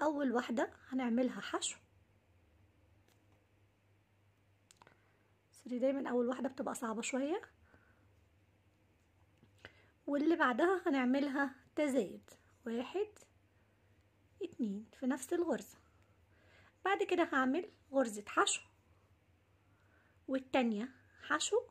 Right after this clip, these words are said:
ورقم تلاتة هعملها تزايد. يبقى أنا كده عملت حشو،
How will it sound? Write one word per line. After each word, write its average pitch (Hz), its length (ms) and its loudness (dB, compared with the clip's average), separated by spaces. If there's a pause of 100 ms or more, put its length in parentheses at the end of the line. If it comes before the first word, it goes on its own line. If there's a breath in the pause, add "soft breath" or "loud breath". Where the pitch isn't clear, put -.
(3250 soft breath)
ورقم 320 360 0
تلاتة 269 460 0
هعملها 240 600 0 (420)
تزايد. 247 440 -2 (140)
يبقى 262 200 -4
أنا 233 220 0
كده 226 260 0
عملت 214 440 -2
حشو، 392 340 2